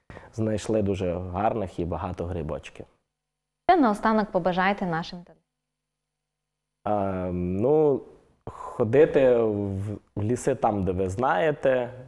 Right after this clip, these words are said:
Speaker 1: збирати гриби правильно. Не треба залишати там часточки. Гриби треба викручувати, бо дуже багато у нас хто каже, що треба зрізати ножиком. Це неправильно, тому що там буде гниття.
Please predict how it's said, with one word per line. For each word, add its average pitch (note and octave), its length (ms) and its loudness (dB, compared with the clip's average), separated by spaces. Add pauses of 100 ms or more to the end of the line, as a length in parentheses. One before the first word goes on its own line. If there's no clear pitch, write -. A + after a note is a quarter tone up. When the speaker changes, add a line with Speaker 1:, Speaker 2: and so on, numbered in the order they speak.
(120)
Speaker 1:
збирати A2 680 2 (580)
гриби G2 420 -2
правильно. C3+ 720 4 (680)
Не A#2 120 2
треба B2 340 4
залишати A#2 580 4
там A2 240 -2
часточки. A2 520 -4
Гриби B2+ 260 2
треба A#2 320 2
викручувати, A2 800 0
бо F2+ 400 -6 (120)
дуже G#2 440 -2
багато G#2+ 420 0
у G2 80 -4
нас G#2+ 180 -4
хто - 220 -6
каже, G#2+ 260 -4
що - 120 -12
треба G#2 300 -2
зрізати G2 420 -2
ножиком. G2+ 520 -4
Це F#2 160 -6
неправильно, F2+ 600 -4
тому F2 260 -6
що - 160 -18
там F2 220 -6
буде F2 440 -4
гниття. F#2+ 480 -4